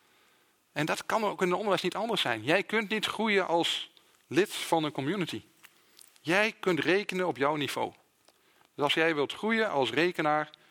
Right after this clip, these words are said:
moet jij op jouw niveau worden aangesproken. Als jij wilt groeien als linksbuiten,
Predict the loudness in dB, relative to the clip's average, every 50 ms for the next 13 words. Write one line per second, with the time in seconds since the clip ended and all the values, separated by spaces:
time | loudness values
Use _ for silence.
0 | _ _ _ -2 -2 -2 -2 0 0 2 2 2 2 0 -4 -8 -2 0 2 2
1 | 2 0 -4 -2 0 0 0 0 0 0 0 0 0 -2 -2 -4 -10 -8 -8 -10
2 | -10 -10 -14 -20 _ -20 _ _ _ _ _ _ _ _ _ _ _ _ _ _
3 | _ _ _ -2 0 2 4 4 2 4 2 0 -2 -2 -4 -2 0 0 2 2
4 | 2 0 0 2 0 0 0 0 -2 0 2 2 2 0 0 -2 -2 -4